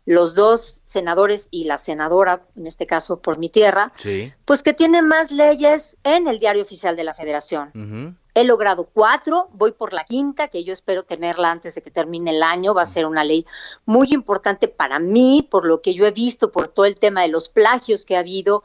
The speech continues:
Speaker 1: por este, eh, salva-, por esta salvaguardia,
Speaker 2: Ujú.
Speaker 1: no nada más a la protección de todos nuestros textiles y de no-, todos nuestros elementos de cultura, sino por la salvaguardia misma.
Speaker 2: Sí.
Speaker 1: Pero bueno, es un tema largo de platicar.
Speaker 2: Ajá.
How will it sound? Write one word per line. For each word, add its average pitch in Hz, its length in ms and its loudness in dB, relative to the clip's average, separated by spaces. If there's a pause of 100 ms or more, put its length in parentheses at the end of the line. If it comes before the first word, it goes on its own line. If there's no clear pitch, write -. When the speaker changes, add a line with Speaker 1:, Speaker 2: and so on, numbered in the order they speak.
(280)
Speaker 1:
por 190 140 4
este, 208 680 4
eh, 170 500 -2
salva-, 180 440 -2
por 202 100 -6
esta 202 200 -4
salvaguardia, 185 1120 0 (180)
Speaker 2:
Ujú. 107 100 -16
Speaker 1:
no 156 220 -4
nada 262 280 -2
más 240 340 -4
a 185 40 -2
la 170 140 -4
protección 214 720 -2
de 180 100 -6
todos 208 300 0
nuestros - 380 -12
textiles 214 640 0
y - 20 -8
de 165 140 -4
no-, 180 160 -6
todos 208 320 2
nuestros 170 480 -8 (240)
elementos 202 540 2
de 196 120 2
cultura, 185 480 2
sino 196 400 -2
por 202 160 2
la 185 100 0
salvaguardia 185 840 -2
misma. 160 400 -10
Speaker 2:
Sí. 135 80 -6
Speaker 1:
Pero 170 140 -8
bueno, 165 180 -10
es - 140 -18
un 180 80 -18
tema 175 300 -4
largo 170 360 0
de 147 120 -12
platicar. - 480 -8
Speaker 2:
Ajá. 104 300 -6